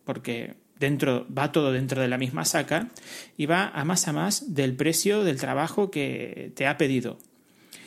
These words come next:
Y si además de darle mucho valor logras sorprenderlo, la sorpresa vale por tres.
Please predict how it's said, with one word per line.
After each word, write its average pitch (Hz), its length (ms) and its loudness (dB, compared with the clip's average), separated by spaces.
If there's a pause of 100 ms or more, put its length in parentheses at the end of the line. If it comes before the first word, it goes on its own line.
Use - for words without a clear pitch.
(1300)
Y 175 60 4
si 185 140 4
además 202 420 4
de 180 340 4
darle 175 320 4
mucho 180 360 2
valor 135 520 2
logras 165 480 4
sorprenderlo, 135 960 0 (420)
la 135 100 -2
sorpresa 185 600 2
vale 170 240 4
por 151 160 4
tres. 143 460 0